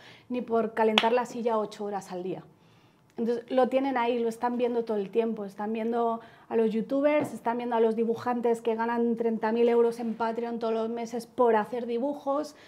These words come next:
Entonces, ven muchas más posibilidades que las que, por ejemplo, veíamos nosotros cuando teníamos quince años.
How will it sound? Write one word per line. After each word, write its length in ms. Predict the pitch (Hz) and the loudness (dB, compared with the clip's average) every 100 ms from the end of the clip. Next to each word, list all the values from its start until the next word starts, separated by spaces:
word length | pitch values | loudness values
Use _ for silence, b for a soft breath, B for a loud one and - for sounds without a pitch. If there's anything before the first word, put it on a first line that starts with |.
| B B B | B B B
Entonces, 560 | - 240 240 262 269 - - | -6 -2 0 0 -2 -8 -10
ven 520 | 247 226 285 302 269 - - _ - - | -2 6 8 8 6 0 -16 _ -20 -2
muchas 540 | 269 269 294 294 254 233 | 2 4 4 4 0 -2
más 220 | 233 226 | -4 -6
posibilidades 760 | 208 - 208 202 208 226 254 - | -10 -8 -6 -2 -2 -2 -4 -4
que 100 | 220 | -6
las 220 | 202 - _ | -6 -8 _
que, 100 | - | -14
por 160 | 190 196 | -10 -8
ejemplo, 300 | 196 214 208 | -8 -6 -4
veíamos 400 | 202 208 214 208 | -2 -2 -2 -4
nosotros 580 | 196 185 208 208 208 - | -10 -12 -14 -12 -16 -16
cuando 220 | 220 202 | -14 -12
teníamos 420 | 202 208 214 214 | -8 -6 -6 -8
quince 300 | - 208 - | -12 -12 -10
años. 460 | 202 208 196 - | -8 -8 -10 -16